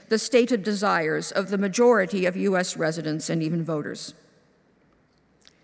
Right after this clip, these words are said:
We must find the political independence necessary not to act unwillingly or unwittingly complicit in its actions. That will not be easy.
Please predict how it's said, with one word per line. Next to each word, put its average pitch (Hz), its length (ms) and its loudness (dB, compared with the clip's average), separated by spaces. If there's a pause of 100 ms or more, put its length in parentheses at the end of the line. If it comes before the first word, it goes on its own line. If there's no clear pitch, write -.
(180)
We 302 120 4
must 320 320 4
find 254 520 4
the 214 80 -2
political 233 500 2
independence 226 880 0
necessary 208 840 0 (540)
not 247 340 4
to - 200 0
act 220 360 2
unwillingly 208 880 2
or 185 280 0
unwittingly 196 680 0
complicit - 720 -2 (340)
in 185 160 -2
its 185 220 -2
actions. - 680 -4 (1500)
That 202 240 4
will 240 160 6
not 247 260 4
be 220 80 0
easy. 226 480 0